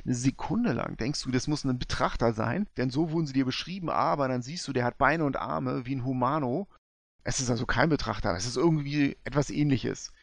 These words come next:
Dieses riesige Auge starrt dich lauernd an und mustert dich von unten bis oben. Der kannte sich recht gut verstecken hinter dieser Säule. Eigentlich hättest du den sehen müssen. Das Vieh starrt dich an.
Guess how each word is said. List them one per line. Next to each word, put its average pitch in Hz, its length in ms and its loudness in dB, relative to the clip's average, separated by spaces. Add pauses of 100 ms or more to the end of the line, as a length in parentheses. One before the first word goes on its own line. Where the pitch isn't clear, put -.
(720)
Dieses 135 580 -4
riesige 185 540 4
Auge 233 640 2
starrt 156 600 0
dich 175 320 -2
lauernd 160 760 4
an 190 320 -2
und 143 320 0 (440)
mustert 170 380 4
dich 170 120 0
von 147 140 0
unten 151 160 0
bis 151 120 0
oben. 120 220 -2
Der 113 100 0
kannte 214 280 0
sich 165 200 -4
recht 214 140 -8
gut - 160 -6
verstecken - 400 -2
hinter 117 180 -2
dieser 110 240 0
Säule. 117 300 2
Eigentlich - 260 -4
hättest 170 280 -4
du 147 40 -8
den 135 180 2
sehen 143 300 2
müssen. 131 380 -2 (540)
Das 139 220 -2
Vieh 208 640 -6
starrt - 600 0
dich - 220 -6
an. 190 260 -2